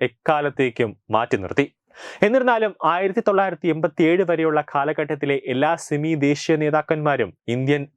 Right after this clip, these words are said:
ജമാഅത്ത് ഇസ്ലാമിയിലെ തലമുതിർന്ന നേതാക്കന്മാരാണ്. ഡോക്ടർ അഹമ്മദുള്ള സിദ്ദി ജാമിയ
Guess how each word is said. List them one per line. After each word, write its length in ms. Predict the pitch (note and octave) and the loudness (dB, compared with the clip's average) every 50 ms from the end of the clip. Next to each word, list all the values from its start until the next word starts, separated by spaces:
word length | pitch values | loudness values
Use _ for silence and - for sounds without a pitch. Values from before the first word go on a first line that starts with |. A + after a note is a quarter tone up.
| - A2+ | -2 0
ജമാഅത്ത് 420 | B2+ B2 C3+ C#3+ C#3+ D3 - D3 C3 | 2 2 2 2 0 0 0 -2 -2
ഇസ്ലാമിയിലെ 520 | - D3 C#3+ C#3 C#3 C3+ C3+ B2+ A#2+ A#2+ A#2+ A2+ - B2+ | 0 2 0 0 0 0 -2 0 0 0 0 0 0 0
തലമുതിർന്ന 540 | A#2+ A#2+ C3+ C#3+ D3 C3 C3+ B2+ A#2+ A#2+ A2 G#2+ | 0 0 0 -2 -2 -2 -2 -2 -2 -4 -2 -2
നേതാക്കന്മാരാണ്. 680 | A2+ A2+ A#2+ A#2 - B2+ A2+ G2+ F#2+ F2 F2 F#2+ B2+ C3 - _ _ _ _ - - - - - - C3+ B2+ | 0 0 0 0 -2 -4 -6 -6 -6 -4 -2 0 0 0 -2 _ _ _ _ -20 -20 -20 -14 -4 0 2 2
ഡോക്ടർ 280 | C3+ - - D3+ C3+ - - C#3+ B2 | 2 2 2 0 0 0 0 0 2
അഹമ്മദുള്ള 460 | C#3+ C3+ C3+ C#3+ C3+ C#3 C3 C3+ C3+ C3+ - | 2 2 0 0 0 0 2 2 0 0 -2
സിദ്ദി 240 | - C#3+ C3 B2+ G#2 - - _ _ _ _ _ - A2 | -2 0 2 2 0 0 -4 _ _ _ _ _ 2 2
ജാമിയ 300 | C3 B2 B2+ C3 C#3 | 2 2 2 0 -2